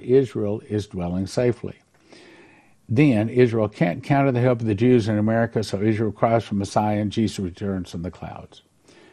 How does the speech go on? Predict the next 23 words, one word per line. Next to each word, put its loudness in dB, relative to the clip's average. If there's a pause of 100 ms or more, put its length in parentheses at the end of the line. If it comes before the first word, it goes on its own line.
(140)
Now, -2
my 4
point -2
here -8 (160)
is, -10 (1120)
if 4 (520)
you 0
have 0
not -2
taken -6
steps -10 (520)
to -4
get 0
yourself 0
some -2
gold 2
and 0
silver, -2
at -6
least 2
a 2
little 2
bit, 0